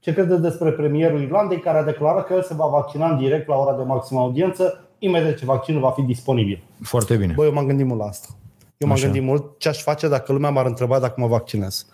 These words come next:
Speaker 2: Așa.
Speaker 1: Știi cum aș răspunde? Mi-am făcut răspunsul.
Speaker 2: Ah.
Speaker 1: Dacă gestul meu ar, uh, genera încredere, aș face-o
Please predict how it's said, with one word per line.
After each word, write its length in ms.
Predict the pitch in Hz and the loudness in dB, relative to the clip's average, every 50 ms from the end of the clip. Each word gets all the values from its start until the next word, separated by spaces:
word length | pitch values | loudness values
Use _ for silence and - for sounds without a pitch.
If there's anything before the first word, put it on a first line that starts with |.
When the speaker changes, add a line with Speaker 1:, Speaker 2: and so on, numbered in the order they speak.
| _ _ _ | _ _ _
Speaker 2:
Așa. 120 | 107 110 | -2 0
Speaker 1:
Știi 120 | 104 165 107 | 0 2 2
cum 120 | 107 156 | 2 2
aș 100 | 151 127 | 2 2
răspunde? 400 | 123 135 123 - - 170 151 139 | 0 -2 -2 -2 -2 0 2 2
Mi-am 140 | 131 139 127 | 2 0 -2
făcut 160 | - - 165 | -2 0 0
răspunsul. 400 | 156 151 156 - 113 - - - _ _ _ _ _ | 0 0 0 -2 -4 -4 -6 -12 _ _ _ _ _
Speaker 2:
Ah. 200 | - 120 127 123 113 - - _ _ _ _ - - - - - - - - - - - - - - - - _ _ | 0 2 2 2 2 0 -6 _ _ _ _ -16 -16 -16 -18 -20 -20 -20 -20 -20 -20 -20 -20 -20 -20 -20 -20 _ _
Speaker 1:
Dacă 300 | 143 135 143 139 - 147 | -2 -2 -2 0 -2 -4
gestul 400 | 135 110 147 185 175 - - 147 | -2 0 0 -2 -2 -2 -2 -2
meu 400 | 135 143 165 170 143 120 113 117 | 0 2 2 2 2 0 0 0
ar, 100 | 117 117 | 0 0
uh, 320 | 113 120 117 117 117 117 117 113 | 0 0 0 2 2 2 0 0
genera 400 | 107 123 123 117 113 117 147 156 | 0 -2 0 0 0 0 0 0
încredere, 800 | 151 131 113 - 131 139 127 110 110 104 107 110 120 135 143 131 - | 0 -2 -2 0 0 0 2 0 0 0 2 0 2 0 0 0 -2
aș 180 | 156 - - | -4 -6 -4
face-o 300 | - 208 185 - - 190 | -4 -4 -4 0 0 -2